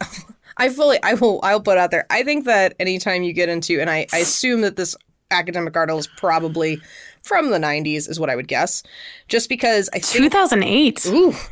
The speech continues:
Speaker 1: Um, but
Speaker 2: <laughs> Yeah.
Speaker 1: to me, it's very nineties to have this idea of, like,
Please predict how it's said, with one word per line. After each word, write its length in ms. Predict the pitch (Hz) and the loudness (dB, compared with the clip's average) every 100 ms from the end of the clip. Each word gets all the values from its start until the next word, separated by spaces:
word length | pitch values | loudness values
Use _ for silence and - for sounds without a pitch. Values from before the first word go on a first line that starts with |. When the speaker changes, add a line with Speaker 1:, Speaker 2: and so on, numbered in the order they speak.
| - - _ 269 247 - - | -20 -20 _ -2 0 -2 0
Speaker 1:
Um, 220 | 320 202 - | 0 -2 0
but 180 | 269 - 233 220 | 0 0 0 0
Speaker 2:
<laughs> 100 | - | 2
Yeah. 220 | 233 180 | 4 2
Speaker 1:
to 160 | - | 2
me, 300 | 302 349 381 | 2 2 2
it's 140 | 339 277 | 0 0
very 300 | 277 269 254 | 2 2 2
nineties 640 | 233 208 196 202 196 190 | 2 2 2 0 0 -2
to 100 | - | -2
have 160 | 185 180 | -2 0
this 160 | 180 185 | 0 0
idea 400 | 170 165 170 - | 0 0 0 0
of, 160 | 170 | -2
like, 340 | 156 160 156 | 0 0 0